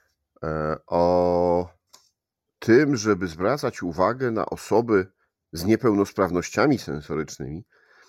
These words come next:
od czasu do czasu słyszymy. Ale jak dzisiaj, e, państwo usłyszycie, i ja też, w rozmowie z, e, moim gościem, to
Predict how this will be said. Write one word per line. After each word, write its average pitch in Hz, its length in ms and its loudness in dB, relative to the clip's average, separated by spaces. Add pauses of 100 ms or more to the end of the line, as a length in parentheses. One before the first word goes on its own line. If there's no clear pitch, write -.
(260)
od - 220 -4
czasu - 280 -2
do 139 100 -4
czasu 123 280 -4
słyszymy. - 540 -8 (720)
Ale 92 200 2
jak 113 200 0
dzisiaj, - 460 -8 (680)
e, 85 480 0 (140)
państwo 147 320 -4
usłyszycie, 90 640 -6 (300)
i 147 80 -6
ja 139 160 2
też, - 420 -12 (100)
w 98 100 -10
rozmowie 113 520 0
z, - 260 -10
e, 95 340 4 (320)
moim 101 340 0
gościem, 95 500 -4 (1400)
to 117 480 2